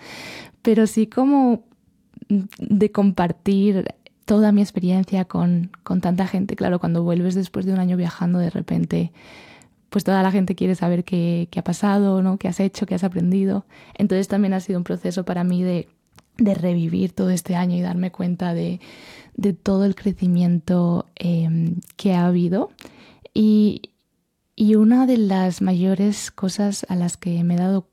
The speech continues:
de las que me he dado cuenta es, em, cómo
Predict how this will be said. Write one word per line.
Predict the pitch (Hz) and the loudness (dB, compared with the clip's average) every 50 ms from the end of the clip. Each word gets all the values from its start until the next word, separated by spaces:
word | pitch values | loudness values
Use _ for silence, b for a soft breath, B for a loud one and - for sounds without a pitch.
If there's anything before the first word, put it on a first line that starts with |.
| _ _ _ | _ _ _
de | 196 190 190 | -4 -2 0
las | 180 175 | -2 -2
que | - - | -2 -2
me | 180 180 | 0 0
he | 180 | 2
dado | 196 202 190 185 | 2 2 0 0
cuenta | - - 180 175 180 175 - 226 277 - B B B B B B B B _ | -2 -2 -2 -2 0 0 -2 -4 -4 -4 B B B B B B B B _
es, | - 196 196 196 202 190 - - - - _ | -2 0 0 2 0 -2 -4 -8 -12 -16 _
em, | _ - 190 190 185 180 180 175 175 170 170 170 165 - - - _ _ _ _ _ _ _ _ _ _ _ _ _ _ - B B B B B B B B B B B B B B B B B B B B B _ _ _ _ _ _ _ _ _ _ | _ -4 -2 0 2 2 2 2 2 2 2 2 0 -2 -4 -8 _ _ _ _ _ _ _ _ _ _ _ _ _ _ -20 B B B B B B B B B B B B B B B B B B B B B _ _ _ _ _ _ _ _ _ _
cómo | - - 233 240 233 240 254 269 269 269 262 - - - | -4 0 2 4 6 6 6 6 4 2 0 -2 -6 -10